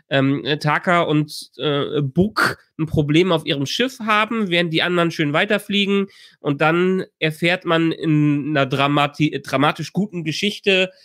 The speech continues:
äh, warum der überhaupt so drauf ist, wie er drauf ist. Weil das war jetzt, ehrlich gesagt, nichts Halbes und nichts Ganzes, was wir da gesehen haben.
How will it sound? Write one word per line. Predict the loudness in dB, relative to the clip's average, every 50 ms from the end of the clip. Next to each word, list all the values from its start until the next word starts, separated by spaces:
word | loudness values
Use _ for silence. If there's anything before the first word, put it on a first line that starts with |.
| -20 -20 -20 -6 _
äh, | 2 2 4 2 2 0 -4 -12 _ _ _ _ _
warum | _ -20 -18 -14 -4 0 0 2 2 2 2 2 2 4 2 2 0 0
der | 0 0 2 2
überhaupt | 2 0 2 2 0 0 -2 -2
so | -4
drauf | -2 0 0 0 0 0 -2 -4
ist, | -4 -4 -4 -6 -10 -12
wie | -4 -2 0
er | 0 0 0
drauf | 0 0 0 0 0 -2 -4
ist. | -8 -8 -8 -8 -10 -14 _ _ _ _ _ _ _
Weil | -2 0 0 0
das | 0 -2 -2 0 0
war | 2 2
jetzt, | 2 2 0 -4 -12 -14 -18 _ _ _ -14 -14 -12 -6 -2
ehrlich | 0 0 0 0 0
gesagt, | 0 0 0 -2 -2 -2
nichts | -2 -4 -2 -2
Halbes | -2 -2 -2 -2 -4 -4
und | -4
nichts | -6 -6 -4 -4
Ganzes, | -2 -2 0 0 -2 -2 -2
was | -4 -4 -4
wir | -6
da | -6 -6
gesehen | -8 -8 -10 -10 -10 -10 -12 -12
haben. | -14 -14 -16 -16